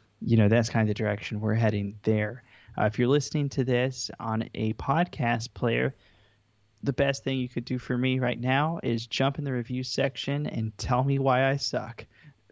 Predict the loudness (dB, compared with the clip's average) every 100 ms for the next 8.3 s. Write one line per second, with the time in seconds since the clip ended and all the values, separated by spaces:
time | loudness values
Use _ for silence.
0 | -2 4 4 4 0 0 0 0 -8 -14
1 | _ _ -12 -10 -4 -2 -2 -4 -4 2
2 | 2 2 -2 -6 -4 -4 -2 -4 -2 -2
3 | 0 0 0 0 -2 -6 -2 0 0 2
4 | 2 2 0 2 2 0 0 2 2 0
5 | 0 0 0 0 0 -4 _ -20 -20 -10
6 | 0 2 2 -2 -2 0 2 0 -4 _
7 | _ _ 2 2 2 -2 -4 -4 -4 -2
8 | -2 0 -2